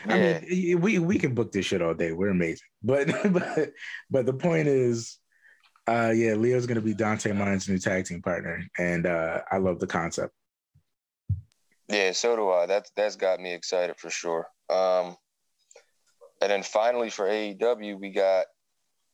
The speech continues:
Speaker 2: I guess they're gonna be teasing this. I guess they're teasing it now because it's gonna be a feud down the line. M J F and Sting.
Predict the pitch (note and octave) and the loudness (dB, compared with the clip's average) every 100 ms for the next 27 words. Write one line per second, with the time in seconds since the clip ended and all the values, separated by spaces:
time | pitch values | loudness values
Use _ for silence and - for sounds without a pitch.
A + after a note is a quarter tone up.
0 | - G2 F#2 A2+ D#3 - D3 C3+ B2+ A#2 | -4 -4 -2 -2 -2 -2 -4 -2 -4 -6
1 | F#2 - A#2 B2+ C3 C3 - - - - | -10 -4 -4 -2 0 -2 -2 -6 -6 -2
2 | G#2 B2 C3 G#2+ A#2+ B2 A#2+ G#2+ G2+ A#2+ | 0 0 -2 -4 -2 0 0 0 0 0
3 | B2 A2 G2 F#2+ - G#2+ G#2 G2+ - - | -2 -4 -6 -6 -4 -2 -2 -2 -4 -6
4 | F#2 A2 C3+ - G#2 A2+ G2 F#2+ A2 C#3 | -2 0 0 0 0 0 2 2 2 0
5 | - _ _ _ _ _ _ _ _ _ | -6 _ _ _ _ _ _ _ _ _
6 | G#2+ C3+ C#3+ C#3+ C3 C3 - F#2+ F2 - | 0 0 2 2 4 2 -2 -14 -10 -10
7 | - A#2+ B2 E2 | -6 -2 -2 -4